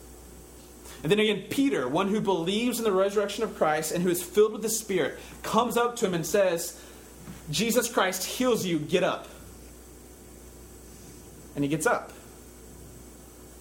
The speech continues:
He says, "Make your bed here." That's not what you're thinking, okay? In America, right, we say, "Make your bed," to kids who need to make their bed after they've slept. This is probably more like, "Set the table, okay? We're gonna celebrate, we're gonna eat.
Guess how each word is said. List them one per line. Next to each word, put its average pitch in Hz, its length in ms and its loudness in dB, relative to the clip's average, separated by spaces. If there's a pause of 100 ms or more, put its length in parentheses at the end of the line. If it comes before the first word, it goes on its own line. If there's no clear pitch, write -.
(160)
He 185 100 4
says, 208 240 6
"Make 208 220 2
your 196 100 0
bed 180 220 2
here." 151 240 2
That's 180 180 -2
not 214 220 4
what 170 100 0
you're 180 160 4
thinking, 147 400 0
okay? 139 380 2 (160)
In 160 80 0
America, 196 420 2
right, 170 180 2
we 175 160 0
say, 190 160 4
"Make 170 200 2
your 160 80 0
bed," 151 140 4
to 143 40 -4
kids 170 480 2
who 156 60 0
need 156 160 4
to 139 280 2
make 151 220 2
their 156 100 4
bed 151 280 2
after 135 420 2
they've 139 340 0
slept. 156 380 2 (220)
This 214 180 8
is 226 100 0
probably 202 240 4
more 180 140 2
like, 151 140 2
"Set - 180 2
the 151 60 0
table, 139 460 0
okay? 147 180 2
We're 156 80 4
gonna 160 120 0
celebrate, 139 480 2
we're 139 120 0
gonna 131 180 -2
eat. 131 300 -2